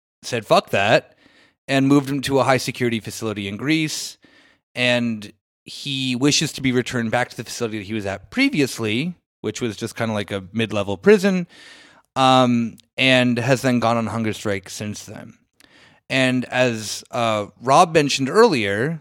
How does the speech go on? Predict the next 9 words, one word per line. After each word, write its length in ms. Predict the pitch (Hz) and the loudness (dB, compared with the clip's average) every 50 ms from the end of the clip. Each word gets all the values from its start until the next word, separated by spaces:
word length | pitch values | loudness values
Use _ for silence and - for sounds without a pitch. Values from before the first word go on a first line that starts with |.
| _ - | _ -4
that 240 | 131 123 123 - 110 | -2 -2 -2 -2 -2
this 280 | 123 135 127 - - | -4 -4 -4 -4 -4
was 560 | - 120 117 113 113 113 110 104 101 101 - - - | -2 0 2 2 0 0 -4 -6 -8 -12 -12 -14 -12
a 640 | - 110 110 110 107 107 107 107 104 104 101 95 87 _ _ _ _ _ _ _ _ - | -8 -6 -4 -2 -2 -2 -4 -4 -6 -6 -8 -10 -12 _ _ _ _ _ _ _ _ -20
thing 340 | - - - 139 131 123 123 | -10 -2 0 0 2 2 0
that 120 | 117 117 98 | 0 -2 -4
Mitsotakis 1080 | 110 131 120 - 143 123 120 120 117 113 - 117 107 101 95 - - - - - _ _ _ _ _ _ _ _ _ _ _ _ _ _ - | -4 -6 -4 -2 -2 0 0 0 -2 -2 -4 -8 -10 -10 -10 -12 -14 -14 -16 -18 _ _ _ _ _ _ _ _ _ _ _ _ _ _ -14
had 420 | - - - 131 127 123 120 120 | -10 -4 -2 0 2 2 2 0
as, 300 | 117 98 117 117 104 95 | -2 -4 -4 -6 -6 -8